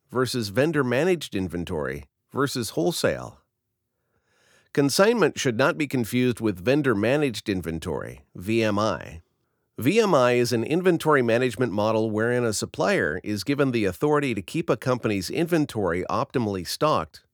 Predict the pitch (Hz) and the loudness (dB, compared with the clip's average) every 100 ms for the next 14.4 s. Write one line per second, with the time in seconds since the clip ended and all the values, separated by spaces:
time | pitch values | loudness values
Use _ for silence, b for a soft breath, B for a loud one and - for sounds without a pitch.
0 | - 123 117 110 123 113 98 98 107 95 | -4 -2 -2 0 0 -2 -6 -4 -2 -2
1 | 92 80 69 - 117 71 55 - _ b | -2 -4 -4 0 0 0 -6 -20 _ b
2 | b b b b b b - 185 226 - | b b b b b b 0 2 4 2
3 | 92 76 - 98 139 190 147 113 120 107 | 0 -2 -8 -2 0 4 4 4 4 2
4 | 90 151 190 147 143 127 95 101 180 180 | 2 0 2 2 2 2 2 2 2 2
5 | - - 90 71 64 67 64 76 b b | -4 0 0 0 -6 -10 -12 -14 b b
6 | b b 107 104 120 185 135 117 101 82 | b b 0 4 4 4 2 0 -4 0
7 | 123 139 113 110 98 95 117 117 - - | 2 2 0 -2 -2 0 0 0 -4 -2
8 | 131 117 87 98 92 98 95 80 71 98 | -2 -2 -6 -6 -4 -6 -4 -6 -4 -2
9 | 170 151 - 67 - - 117 110 - 85 | -2 -2 -4 -8 -8 -8 -4 -4 -4 -2
10 | 117 120 64 60 - _ _ _ _ _ | 0 0 -2 -8 -20 _ _ _ _ _
11 | _ - 165 240 - 98 67 73 90 - | _ -2 2 4 4 2 0 -6 -8 0
12 | 123 127 120 101 - 127 110 95 90 85 | 2 2 2 0 0 2 2 0 -4 0
13 | 135 160 - 101 104 180 - 110 - - | 0 0 -4 -4 -2 -2 0 0 0 -4
14 | 76 67 76 | -4 -6 -8